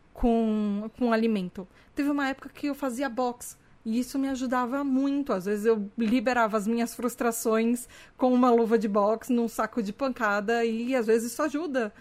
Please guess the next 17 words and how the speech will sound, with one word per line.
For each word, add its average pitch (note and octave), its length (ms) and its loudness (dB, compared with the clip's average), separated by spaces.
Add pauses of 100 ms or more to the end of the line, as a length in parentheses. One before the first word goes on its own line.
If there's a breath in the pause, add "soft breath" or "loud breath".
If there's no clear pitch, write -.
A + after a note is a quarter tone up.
(240 loud breath)
a A#3+ 80 -2
liberar A#3+ 380 2
a A3 60 2
dopamina, A#3 520 -2
mas C4+ 160 -4
sa-, B3+ 160 -4
eu A#3 400 -2
saía A3 500 -2 (480 soft breath)
todos D#4 260 -2
os F4 60 -4
músculos C#4+ 520 -4
doendo, C#4 400 0
mas D4 300 -4
feliz C4 560 -2
e C4 100 0
realizada, B3 960 0
e B3 600 -2